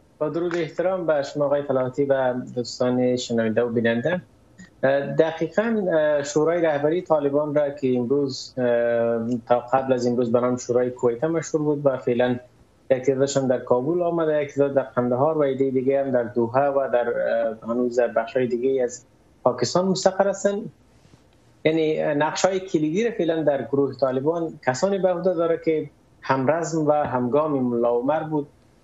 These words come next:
و در واقع، اه، از اساسگزاران و بنیانگذاران گروه طالبان است و از افراد مورد اعتماد ملا عمر در تأسیس گروه طالبان بود. همین ملا برادر که فعلاً، اه، در واقع رهبری هیئت سیاسی طالبان را به عهده دارند،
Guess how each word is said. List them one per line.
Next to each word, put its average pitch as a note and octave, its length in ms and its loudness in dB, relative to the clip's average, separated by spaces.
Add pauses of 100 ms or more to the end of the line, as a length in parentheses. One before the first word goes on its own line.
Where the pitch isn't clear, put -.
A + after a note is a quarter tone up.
و A#2+ 400 2
در A#2 120 2
واقع، B2 460 0 (280)
اه، A#2 840 0
از B2 240 0
اساسگزاران C3 920 0
و D3+ 260 2
بنیانگذاران B2+ 840 0
گروه C#3 300 2
طالبان C#3 460 0
است C3+ 180 -4
و A#2+ 40 4
از A2+ 120 2
افراد B2+ 320 0
مورد B2 300 0
اعتماد C#3+ 420 0
ملا A#2+ 280 2
عمر B2 300 0 (420)
در B2 80 2
تأسیس B2 600 -2 (500)
گروه B2 260 0
طالبان A2+ 440 0
بود. A2 140 0 (380)
همین E3+ 180 2
ملا D#3 280 2
برادر D3 460 0
که D#3 160 0
فعلاً، C#3 300 0
اه، B2 760 0
در A#2+ 160 2
واقع B2+ 220 0
رهبری C3 440 0
هیئت C#3 240 0
سیاسی B2+ 380 -2
طالبان B2+ 420 0
را B2 60 0
به A#2+ 100 2
عهده A#2 240 -2
دارند، A#2+ 360 2